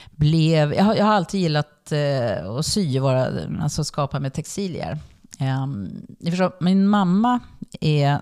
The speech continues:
textillär-, eller var textillärare när hon var yrkesarbetande. Eh, och, eh, min pappa var pressfotograf, så att bägge mina föräldrar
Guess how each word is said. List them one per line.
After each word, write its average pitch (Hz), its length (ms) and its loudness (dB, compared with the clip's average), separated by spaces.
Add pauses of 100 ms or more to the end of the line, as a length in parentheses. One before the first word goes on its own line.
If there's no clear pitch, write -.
(100)
textillär-, 160 880 -2
eller 147 180 2
var 165 140 2
textillärare 143 1040 0
när 139 200 2
hon 135 320 2
var 131 120 2
yrkesarbetande. 139 1000 -4 (580)
Eh, 139 340 0
och, - 600 -8
eh, 135 520 -4
min 143 200 -4
pappa 147 280 -8
var 123 100 -6
pressfotograf, 165 800 -2
så - 160 -4
att - 180 -10
bägge 170 340 -4
mina 208 200 -4
föräldrar 165 500 -4